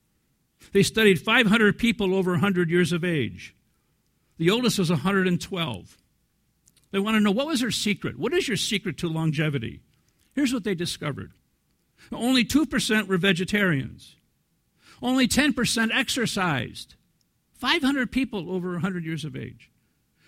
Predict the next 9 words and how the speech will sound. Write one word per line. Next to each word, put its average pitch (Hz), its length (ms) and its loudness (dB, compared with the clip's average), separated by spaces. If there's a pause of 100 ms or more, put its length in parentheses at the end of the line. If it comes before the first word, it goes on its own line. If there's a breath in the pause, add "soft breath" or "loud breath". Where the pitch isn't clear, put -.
(100)
Twenty-seven 311 640 2
percent 208 400 -2
were 214 100 -2
chain 254 300 0
smokers. - 640 -6 (1400)
Thirty-five 302 640 4
percent 214 400 0
were 196 160 4
obese. 202 680 2